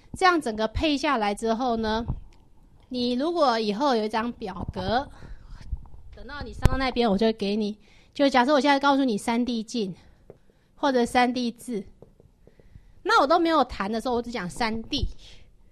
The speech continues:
这时候你就要确定一件事情哦，你要了解它现在是三地进在看字，还是三地字在看进，还是三地进字在辗转相照。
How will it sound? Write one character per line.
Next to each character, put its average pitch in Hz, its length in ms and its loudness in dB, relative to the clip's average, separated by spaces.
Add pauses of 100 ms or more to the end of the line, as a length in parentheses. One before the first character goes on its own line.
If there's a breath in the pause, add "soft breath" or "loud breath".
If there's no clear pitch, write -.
(140)
这 403 160 2
时 330 60 0
候 359 100 6
你 262 100 0
就 247 80 2
要 269 120 4
确 269 280 -2
定 277 100 -2
一 240 120 0
件 240 120 0
事 226 220 -4
情 196 120 -2
哦， 190 180 -2
你 190 80 -4
要 233 120 2
了 214 180 2
解 214 140 -4
它 254 140 0
现 330 160 2
在 339 80 2
是 - 20 2
三 320 260 0
地 320 140 -2
进 294 220 -4
在 294 100 -2
看 269 240 -2
字， 277 140 -6
还 220 140 2
是 233 80 0
三 226 180 0
地 226 140 -2
字 226 180 -10
在 214 140 -2
看 202 260 -6
进， 208 180 -6
还 208 100 -2
是 247 60 -4
三 254 220 -4
地 254 160 -4
进 233 260 -2
字 226 180 -8
在 214 180 -2
辗 185 200 -8
转 185 180 -8
相 185 280 -12
照。 180 180 -10